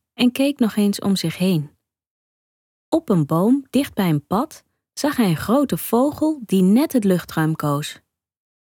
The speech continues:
Het vreemde lied herhaalde zich en hij besloot het pad naast de boom te volgen. Bedachtzaam keek hij om zich heen.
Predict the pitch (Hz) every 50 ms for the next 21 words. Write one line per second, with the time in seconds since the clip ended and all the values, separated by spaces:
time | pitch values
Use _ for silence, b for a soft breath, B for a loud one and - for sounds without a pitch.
0 | _ _ - 185 185 - - - 190 220 247 233 185 156 160 165 208 240 - -
1 | 165 139 143 151 170 208 240 240 247 220 - - 220 226 220 - - _ _ _
2 | _ - 220 226 233 247 254 220 185 - - - 220 226 262 294 - 220 190 _
3 | - 247 269 294 _ - 208 202 226 262 277 - - - 202 175 180 185 190 190
4 | 185 - 185 - - 202 190 151 139 - - - 139 - _ _ _ _ _ _
5 | _ _ _ _ _ _ _ _ _ _ _ _ _ _ _ _ _ _ _ _
6 | _ _ _ _ _ - 185 180 185 196 214 - - - - 214 208 208 214 214
7 | - - 208 202 208 - 190 190 - 180 175 - - 170 - 156 151 151 151 151
8 | 147 _